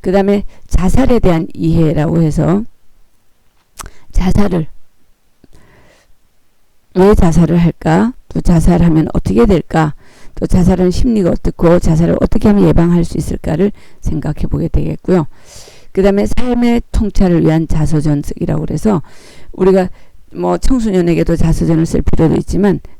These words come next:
중년에 또 노년에 내 삶을 자서전을 써봄으로써 통찰을 일으키게 되고요. 그러면서 우리가 호스피스에 대한 이해와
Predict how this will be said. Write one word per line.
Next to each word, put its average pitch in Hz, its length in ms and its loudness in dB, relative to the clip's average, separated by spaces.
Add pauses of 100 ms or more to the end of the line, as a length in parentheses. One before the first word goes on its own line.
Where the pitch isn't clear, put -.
중년에 165 640 0 (200)
또 226 120 -2
노년에 170 560 2 (680)
내 180 220 0
삶을 170 460 2 (300)
자서전을 196 500 2
써봄으로써 156 680 0
통찰을 240 560 0
일으키게 - 400 -4
되고요. - 400 -2 (720)
그러면서 202 640 2
우리가 175 260 -2
호스피스에 185 520 0
대한 165 280 0
이해와 170 640 0